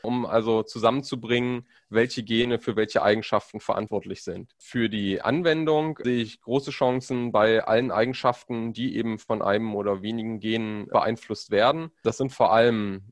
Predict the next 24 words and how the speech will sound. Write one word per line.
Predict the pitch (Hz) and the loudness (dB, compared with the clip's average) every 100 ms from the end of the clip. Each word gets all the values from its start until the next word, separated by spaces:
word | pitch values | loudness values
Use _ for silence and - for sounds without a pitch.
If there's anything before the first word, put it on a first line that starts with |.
| - | -2
Krankheitsresistenzen | 127 151 165 - 151 147 - 139 143 - 139 135 | -2 0 -2 -2 -8 -8 0 0 0 -6 -4 -4
oder | - 113 107 104 | -2 2 4 2
Qualitätseigenschaften | - 107 104 - 160 - 143 143 - 135 - 131 | 2 -4 -4 -4 -4 0 0 0 -2 -2 -2 -8
von | 123 110 | -6 -6
Pflanzen. | - 107 151 - 151 156 _ | 0 0 0 -6 -8 -8 _
Da | - | 0
kennen | 151 160 | 0 2
wir | 156 | -2
schon | - 127 | -2 -4
viele | - 139 | -4 -4
verantwortliche | 135 107 120 123 120 113 - | 0 2 2 0 -6 -6 -12
Gene | 104 117 151 170 147 | -4 -2 0 0 0
und | 127 | 0
haben | 123 117 | 0 0
jetzt | 110 - | -2 -2
eben | - 123 117 | -4 -2 -2
ein | 107 | 2
Werkzeug, | 107 - - 113 113 | 2 0 0 0 0
diese | 117 113 | -8 -8
Gene | 104 110 117 113 | -4 -4 -2 0
dann | 107 110 | 0 -2
so | 104 | -6
zu | 113 117 | -8 -10
verändern, | - 107 107 110 107 | -2 0 2 0 -2